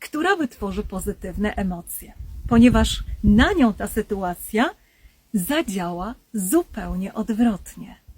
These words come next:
Widzisz? Czyli ta sama sytuacja, można zareagować pozytywnymi emocjami, czyli zobaczyć szklankę do połowy pełną albo do połowy pustą, albo można zareagować negatywnymi emocjami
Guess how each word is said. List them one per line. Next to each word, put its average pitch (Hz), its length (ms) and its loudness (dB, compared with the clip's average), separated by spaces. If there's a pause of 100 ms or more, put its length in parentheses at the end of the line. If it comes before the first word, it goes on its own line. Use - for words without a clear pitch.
(760)
Widzisz? 220 520 0 (360)
Czyli 208 180 -2
ta 196 140 -6
sama 349 400 0
sytuacja, 220 920 -2 (680)
można 262 400 4
zareagować 202 680 0
pozytywnymi 190 720 -4
emocjami, 214 760 0
czyli 185 220 -4
zobaczyć 208 520 2
szklankę 202 460 -2
do 190 100 -6
połowy 190 340 -6
pełną 196 420 0 (380)
albo 208 300 4
do 180 100 -4
połowy 185 360 -6
pustą, - 380 -6 (400)
albo 320 400 6
można 247 420 4
zareagować 233 800 4
negatywnymi 214 720 6
emocjami 190 680 -2